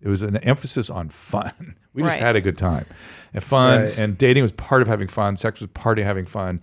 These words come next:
Speaker 2: Yeah.
Speaker 1: People enjoyed themselves. <laughs> It all seems very uptight and serious now. That's one, one side.
Speaker 3: Mm-hmm.
Speaker 1: And, uh, what was the other thing? When, oh, and, and then younger women dating older men. That's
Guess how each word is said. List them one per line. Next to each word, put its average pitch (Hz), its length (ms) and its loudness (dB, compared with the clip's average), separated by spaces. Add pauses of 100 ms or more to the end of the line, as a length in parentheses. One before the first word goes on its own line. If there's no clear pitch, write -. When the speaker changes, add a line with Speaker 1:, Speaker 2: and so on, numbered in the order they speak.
Speaker 2:
Yeah. 185 220 -2
Speaker 1:
People 151 260 -2 (300)
enjoyed 98 460 0
themselves. - 720 -12
<laughs> - 40 -18 (400)
It - 60 -4
all 127 160 6
seems 95 280 0
very 165 400 6
uptight - 520 2
and 123 100 -2
serious 113 560 2
now. 92 220 0 (300)
That's 110 180 0
one, 127 320 4
one 131 260 6
side. 123 380 2
Speaker 3:
Mm-hmm. 117 260 0 (220)
Speaker 1:
And, 123 400 2
uh, 113 380 6
what - 100 -10
was 120 140 -2
the 117 100 -4
other 107 100 4
thing? 98 200 -6
When, 95 180 -4
oh, 143 320 4 (320)
and, 123 540 0
and 117 120 0
then 120 360 0
younger 139 400 4
women 131 280 4
dating 110 320 2
older 101 300 0
men. 90 300 -2
That's - 420 -4